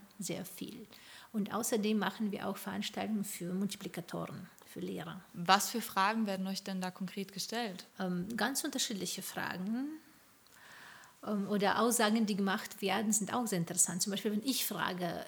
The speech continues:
Speaker 1: "Ist bei euch auf dem Schulhof Jude ein Schimpfwort?" Oder habt ihr das schon mal gehört, äh, gehört, also als Schimpfwort? Und dann sagen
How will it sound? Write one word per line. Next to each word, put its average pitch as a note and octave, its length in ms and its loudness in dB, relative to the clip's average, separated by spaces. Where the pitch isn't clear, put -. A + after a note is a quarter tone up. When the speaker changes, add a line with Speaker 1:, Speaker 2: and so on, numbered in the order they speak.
Speaker 1:
"Ist - 220 0
bei A#3+ 120 0
euch C4 400 -2
auf G3+ 160 -2
dem G#3+ 100 2
Schulhof A3 460 -2
Jude G#3 340 0
ein G3 160 2
Schimpfwort?" - 680 0
Oder F#3+ 200 -2
habt A3+ 160 0
ihr A3 40 0
das A3 120 2
schon A#3 120 2
mal G3+ 120 6
gehört, F#3+ 500 2
äh, F#3 140 -2
gehört, F#3+ 420 0
also - 200 -2
als - 440 4
Schimpfwort? F#3 480 -2
Und A3 100 -2
dann G3+ 140 0
sagen C4 340 -4